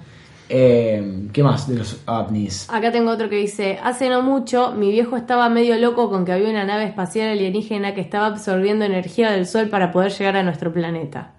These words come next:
Speaker 1: ¿Te imaginas si tu viejo empieza a tirar esa? Te quiero un montón, persona que nos está contando esto.
Speaker 2: Todo esto se debe a que vio en una página una tormenta solar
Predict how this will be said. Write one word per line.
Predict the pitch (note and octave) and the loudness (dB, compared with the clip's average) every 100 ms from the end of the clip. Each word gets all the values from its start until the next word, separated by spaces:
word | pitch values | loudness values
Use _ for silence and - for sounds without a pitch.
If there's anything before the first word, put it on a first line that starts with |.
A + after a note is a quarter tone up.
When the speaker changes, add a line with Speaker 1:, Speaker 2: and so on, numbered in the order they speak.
| _ - | _ 2
Speaker 1:
¿Te | |
imaginas | D3+ D#3+ F4 - | 4 4 2 2
si | D3+ | 2
tu | |
viejo | B2+ C#3+ B2 | 2 4 2
empieza | C3 B2 | 2 0
a | |
tirar | A2+ B2 | 0 -2
esa? | F3+ D#3+ | -2 -2
Te | B2 C#3 | -6 -2
quiero | G3 | 0
un | D3 | 2
montón, | B2+ D3 B2 | 2 2 0
persona | A2 - A#2 | -2 -4 -4
que | G#2+ | -2
nos | G#2+ F#2+ | -4 -4
está | A#2 | -6
contando | A2+ G#2+ A2 A#2+ | -4 -6 -6 -6
esto. | C3+ E2 D#2+ - - - _ | -8 -10 -18 -20 -20 -20 _
Speaker 2:
Todo | F#4+ G4+ | 2 4
esto | F4+ F4 D4 | 2 2 0
se | A#3+ | 2
debe | A3+ B3 | 2 2
a | B3+ | 2
que | A3+ | 0
vio | G#3 B3 | 2 4
en | B3+ | 4
una | C4+ C4 | 4 2
página | C4 B3+ - G#3 G#3 G#3 | 0 -2 -2 0 0 -2
una | A#3+ C4+ B3+ | 0 0 2
tormenta | G#3 G#3+ A#3+ A#3 G#3 | 0 0 0 -2 -2
solar | F#3 G#3 F#3 F3 | 0 2 0 -2